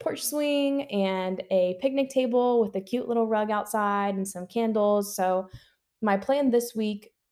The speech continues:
and this weekend coming up is to spend some time outside before it gets a little too cold to do so.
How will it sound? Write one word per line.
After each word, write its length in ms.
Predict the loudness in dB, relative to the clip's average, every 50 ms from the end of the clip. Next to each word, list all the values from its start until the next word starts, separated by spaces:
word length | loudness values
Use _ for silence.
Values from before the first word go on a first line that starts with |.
| _ _ _ _ _ _ _ _ _
and 320 | -2 0 2 4 4 4 2
this 220 | 0 -2 0 -2
weekend 560 | -2 -2 0 0 -2 -2 -2 -4 -4 -6 -8
coming 320 | -8 -6 -4 -4 -2 -2 -2
up 200 | -2 -4 -4 -2
is 160 | -2 -2 -2 -2
to 160 | -6 -10 -10
spend 240 | -8 -8 -10 -8 -6
some 120 | -6 -6
time 220 | -4 -6 -6 -6
outside 480 | -6 -8 -6 -4 -2 0 0 0 0 -2
before 380 | -4 -6 -6 -6 -4 -2 -2 -2
it 180 | -2 -4 -4
gets 280 | -6 -8 -8 -8 -14 -14 -6
a 40 | -4
little 260 | -4 -2 2 2 0
too 220 | 0 0 -4 -8 -8
cold 360 | -6 -2 2 2 2 2 2
to 100 | -4 -6
do 180 | -4 -4 -4 -4
so. 480 | -6 -6 -6 -6 -6 -6 -8 -10 -12